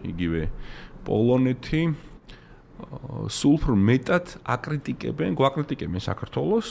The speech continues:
საქართველოს, ამ, ხელისუფლებას იმ მიღწევებთან დაკავშირებით, ასე ვიტყვი, ბრჭყალებში, მიღწევებთან დაკავშირებით, რომლებიც,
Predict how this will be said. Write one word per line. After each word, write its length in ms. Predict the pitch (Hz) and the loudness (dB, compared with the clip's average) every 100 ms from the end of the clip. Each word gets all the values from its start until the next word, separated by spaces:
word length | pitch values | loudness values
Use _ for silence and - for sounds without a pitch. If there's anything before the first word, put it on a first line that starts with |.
| - - | -12 -14
საქართველოს, 560 | - 110 101 95 85 - - - - - - - - - - - - - | -10 -8 -4 -2 -2 -4 -14 -20 -20 -20 -20 -20 -20 -20 -20 -20 -4 -2
ამ, 420 | 87 90 85 78 - - - | 0 0 0 -2 -6 -18 -8
ხელისუფლებას 880 | - 104 117 135 143 143 170 190 - - - - - - - - - | 4 6 6 4 4 4 6 4 2 -10 -16 -16 -16 -16 -18 -16 -2
იმ 200 | 151 156 | 4 8
მიღწევებთან 720 | 131 127 - 143 139 131 123 | 6 6 2 6 6 6 4
დაკავშირებით, 640 | 110 107 104 117 120 233 - | 6 4 2 2 2 2 0
ასე 160 | 110 | 0
ვიტყვი, 280 | 95 90 85 80 | 0 0 -4 -6
ბრჭყალებში, 540 | - - 90 87 - | -8 -6 -4 -4 0
მიღწევებთან 280 | 180 107 95 | -2 0 -2
დაკავშირებით, 400 | 95 98 127 165 | -2 0 0 2
რომლებიც, 360 | 107 101 87 | 6 6 6